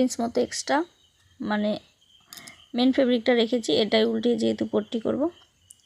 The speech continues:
তো চলো ব্যাস হয়ে গেল কাটিং, আর কিছুই না। তো চলো এবারে কাটতে হবে ফিতে, যেহেতু ফিতে দিতে হবে ব্লাউজটাতে।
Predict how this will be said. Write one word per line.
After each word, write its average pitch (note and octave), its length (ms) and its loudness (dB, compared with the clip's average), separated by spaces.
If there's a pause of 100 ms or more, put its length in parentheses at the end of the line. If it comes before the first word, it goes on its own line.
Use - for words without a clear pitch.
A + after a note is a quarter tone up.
তো C4 60 -6 (120)
চলো C#4+ 240 4
ব্যাস B3+ 160 2 (120)
হয়ে G#3+ 200 2
গেল A#3 120 0 (100)
কাটিং, A3+ 200 2 (100)
আর G#3 80 0 (120)
কিছুই A#3 340 -2
না। D#4 60 -2 (1400)
তো B3+ 60 -2 (100)
চলো C#4 220 6
এবারে C4+ 260 4
কাটতে B3 260 4
হবে C#4 140 4 (100)
ফিতে, G#3+ 320 2
যেহেতু A3 240 2 (140)
ফিতে A#3+ 260 0 (100)
দিতে A3+ 220 0
হবে B3+ 140 2 (100)
ব্লাউজটাতে। A3+ 500 0